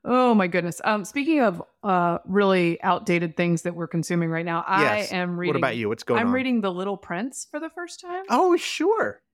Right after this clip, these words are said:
Speaker 1: So this is one of the most famous books of all time, right? I mean, just, like,
Speaker 2: Yeah, he's on the
Speaker 1: huge.
Speaker 2: lonely, on the Lonely Planet.
Speaker 1: Right. And so I'm
Speaker 2: Yeah.
Speaker 1: reading it for the first time, and I don't really have a, a verdict yet 'cause I'm just a little bit into it. Aside from,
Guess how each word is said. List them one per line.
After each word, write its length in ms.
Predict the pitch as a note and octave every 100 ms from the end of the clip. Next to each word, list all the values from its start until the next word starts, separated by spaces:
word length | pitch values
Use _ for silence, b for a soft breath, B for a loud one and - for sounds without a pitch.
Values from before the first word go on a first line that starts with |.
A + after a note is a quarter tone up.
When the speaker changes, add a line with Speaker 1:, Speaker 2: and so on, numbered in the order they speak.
| _
Speaker 1:
So 220 | - F4
this 160 | G#4+ B4+
is 160 | F4+ F#3
one 220 | G3 G#3+
of 80 | F3
the 80 |
most 320 | E3 E3+ - E3
famous 300 | E3 D#3 -
books 320 | F3 - F3
of 100 | D#3
all 180 | D3+ D#3+
time, 460 | G#3+ B3+ D#3+ -
right? 340 | F3 F#3 A#3+ A#3
I 80 | G3
mean, 200 | F3+ F3
just, 200 | F3 E3+ -
like, 120 | F#3+
Speaker 2:
Yeah, 220 | F3+ G#2+
he's 440 | G#2+ D3 D3 B2+ E3
on 200 | D3+ D3
the 80 | C3+
Speaker 1:
huge. 60 |
Speaker 2:
lonely, 320 | D3 D#3+ D#3+ -
on 120 | D3
the 100 | C#3+
Lonely 340 | D3 E3 E3+ D#3
Planet. 500 | - D#3+ F3 A3 - _ _
Speaker 1:
Right. 360 | B3 C4+ F3 -
And 200 | G3+ G#3+
so 160 | - A#3+
I'm 120 | A#3
Speaker 2:
Yeah. 60 | A#3
Speaker 1:
reading 200 | F4 G4+
it 140 | - -
for 80 |
the 80 | A#3+
first 300 | B3 A#3 -
time, 320 | B3+ A3+ A3+
and 240 | G#3+ G#3 G3 _ _ -
I 80 | B3
don't 380 | B3+ D#4+ F4 - _ _ _ _ _ -
really 220 | C#4+ C#4+
have 180 | A#3 G3
a, 200 | F3 E3+ _ G3+
a 100 | F3
verdict 540 | E3 D#3 D3 E3 -
yet 260 | F3 F#3+ -
'cause 140 | G#3+
I'm 100 | G3+
just 200 | F#3+ -
a 40 |
little 200 | F3 F3
bit 140 | E3 E3
into 260 | E3+ F3
it. 100 | G#3+ -
Aside 440 | F#3 A#3 A#3+ A3+
from, 340 | B3 A3 G#3